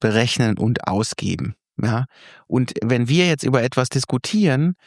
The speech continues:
dann verfolgen wir ja im besten Falle ein Ziel, ne? Nämlich, dass wir einem Punkt näher kommen wollen,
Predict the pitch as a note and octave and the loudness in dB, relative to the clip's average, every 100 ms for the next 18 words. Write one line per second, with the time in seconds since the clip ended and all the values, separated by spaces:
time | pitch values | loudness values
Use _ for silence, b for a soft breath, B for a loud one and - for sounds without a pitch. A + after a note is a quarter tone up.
0 | b b _ B2 B2+ C3 - - A#2+ - | b b _ 0 2 0 -2 -2 0 2
1 | D3 E3 C#3+ C3+ B2 A#2 B2 B2+ - B2 | 2 2 2 2 2 2 0 0 0 0
2 | C3+ - C#3+ - B2+ C3 A#2+ A#2+ - F3 | -2 0 0 2 0 0 0 -2 -2 0
3 | E3+ G#2+ F#2+ A2 B2 D3 C3 B2 B2 A#2+ | 2 2 0 0 2 2 2 2 2 0
4 | A2+ - A2+ A2 - A#2 A#2 - F3 F#3 | -2 0 0 0 0 0 -2 0 2 2
5 | F3+ - B2 B2+ C3 - C3+ B2+ A#2+ A#2 | 0 0 0 0 -2 0 2 2 2 2
6 | A#2 A#2+ A#2+ | 2 2 0